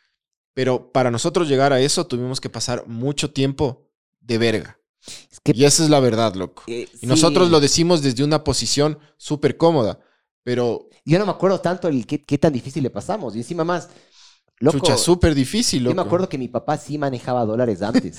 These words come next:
Speaker 1: <laughs> Lo más popular es Jorgito el Guayaco.
Speaker 2: <laughs> Pero una, una cosa que sí te puedo decir, yo, yo, yo no me acuerdo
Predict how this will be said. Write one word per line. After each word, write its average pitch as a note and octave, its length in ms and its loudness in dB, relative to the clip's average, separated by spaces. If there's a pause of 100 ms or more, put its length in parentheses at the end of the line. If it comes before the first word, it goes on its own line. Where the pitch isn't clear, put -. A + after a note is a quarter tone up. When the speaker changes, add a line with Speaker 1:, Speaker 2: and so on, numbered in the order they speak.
(100)
Speaker 1:
<laughs> - 100 -18
Lo D3 120 2
más D#3+ 160 6
popular D#3+ 320 4
es - 80 2
Jorgito D3 340 -2
el D3 60 2
Guayaco. B2 460 0 (260)
Speaker 2:
<laughs> - 1600 -8
Pero B2+ 580 4
una, D3 220 -10
una D#3 200 -6
cosa E3 200 -8
que - 80 -18
sí C3+ 80 -14
te D#3+ 100 -8
puedo D3+ 180 -8
decir, D3+ 280 -4
yo, F#2+ 100 -10
yo, G2 220 -12 (800)
yo A#2 80 -8
no D#3+ 60 -4
me D3 80 0
acuerdo F#2+ 1040 -6